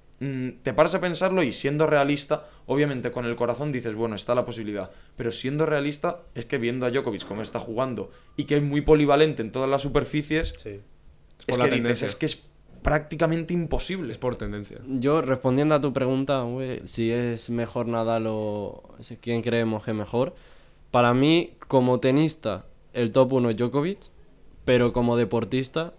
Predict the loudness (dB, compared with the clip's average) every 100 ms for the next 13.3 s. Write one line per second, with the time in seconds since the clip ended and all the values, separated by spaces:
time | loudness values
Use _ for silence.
0 | -20 -6 -2 0 0 0 0 0 0 0
1 | 0 0 0 2 -2 -2 -2 -2 -4 -6
2 | -8 -6 0 0 4 4 4 4 4 6
3 | 6 6 6 4 0 -2 -2 -2 -4 2
4 | 6 8 6 6 6 4 0 2 4 6
5 | 4 4 4 4 2 -2 -4 0 0 2
6 | 4 6 2 -2 -10 -12 -16 -12 0 2
7 | 2 -2 -6 0 2 2 2 0 -2 0
8 | 2 4 4 0 0 -2 -2 2 4 4
9 | 2 0 4 6 6 2 0 -2 0 2
10 | 0 0 -6 -20 -20 -20 -20 -4 -2 -2
11 | -6 -16 -8 -4 -2 0 -2 0 0 2
12 | 2 2 2 0 0 0 0 -2 0 0
13 | 2 0